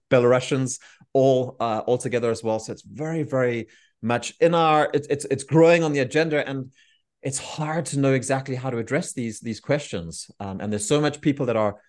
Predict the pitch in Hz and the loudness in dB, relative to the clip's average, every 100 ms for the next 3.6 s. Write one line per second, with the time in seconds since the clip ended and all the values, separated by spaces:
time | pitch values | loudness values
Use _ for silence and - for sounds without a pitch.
0 | _ 117 143 139 160 139 139 123 120 107 | _ 2 4 4 0 0 0 2 2 0
1 | 104 101 120 87 80 _ _ _ _ 98 | -4 -2 -2 -2 -12 _ _ _ _ -8
2 | 95 95 98 - 127 175 - 180 165 151 | -4 -4 -4 -2 2 2 2 -2 0 0
3 | 151 190 196 165 165 - | 0 0 2 0 0 -10